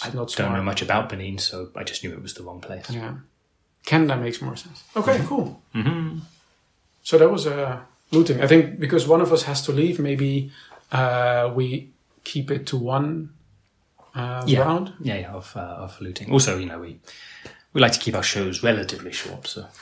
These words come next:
Speaker 2: Okay, um, I think the, the next one, um, I think we had, for example, also another round of red dress.
Speaker 1: Mm-hmm.
Speaker 2: Um, we can play this.
Speaker 1: Mm-hmm. Sounds good.
Speaker 2: So for our listeners,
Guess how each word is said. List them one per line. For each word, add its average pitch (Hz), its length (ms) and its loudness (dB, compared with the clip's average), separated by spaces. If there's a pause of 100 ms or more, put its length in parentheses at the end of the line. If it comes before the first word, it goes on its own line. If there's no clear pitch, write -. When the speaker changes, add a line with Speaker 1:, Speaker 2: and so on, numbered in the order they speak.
(1120)
Speaker 2:
Okay, 165 480 2
um, 170 680 6
I 196 60 0
think 196 260 2
the, 160 80 2
the 156 160 2
next 196 260 4
one, 175 480 2
um, 147 320 6
I 151 100 -2
think 151 140 4
we 156 100 6
had, 156 260 2 (160)
for - 140 -8
example, 143 240 0
also 139 480 0
another 139 220 2
round 139 240 4
of 123 160 -4
red 131 200 2
dress. - 520 0
Speaker 1:
Mm-hmm. 113 240 0 (440)
Speaker 2:
Um, 135 840 6 (1000)
we 151 100 4
can 147 160 4
play 139 180 4
this. 196 360 0 (160)
Speaker 1:
Mm-hmm. 180 260 -2 (200)
Sounds 90 280 -12
good. - 240 -8
Speaker 2:
So - 140 -2
for 165 180 0
our 139 60 2
listeners, 135 720 -2